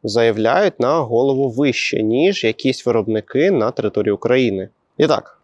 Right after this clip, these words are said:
перед вами магазинний підсумок Л Р С. Якщо побачивши ближче, то ми бачимо, що тут не три відділи, а шість. Три відділи під магазини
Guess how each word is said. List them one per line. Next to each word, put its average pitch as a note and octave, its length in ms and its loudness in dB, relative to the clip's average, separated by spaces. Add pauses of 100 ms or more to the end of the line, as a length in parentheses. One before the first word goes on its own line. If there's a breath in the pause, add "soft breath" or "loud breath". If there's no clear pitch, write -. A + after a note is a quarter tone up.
(120)
перед D#3 280 2
вами F#3+ 340 4
магазинний B2+ 600 2
підсумок F3 720 0
Л B2 180 4
Р A2+ 140 0
С. - 260 -6 (600)
Якщо C3 420 2
побачивши B2+ 580 -2
ближче, A#3+ 600 0 (200)
то G3 220 2
ми D#3+ 160 4
бачимо, B2+ 400 0
що A#2+ 160 -4
тут A2+ 200 -4
не A2 160 0
три C3+ 320 0
відділи, G#3+ 580 2
а B2+ 240 2
шість. - 540 -4 (640 loud breath)
Три D3 260 4
відділи A2 540 -2
під B2+ 320 -2
магазини A2+ 760 0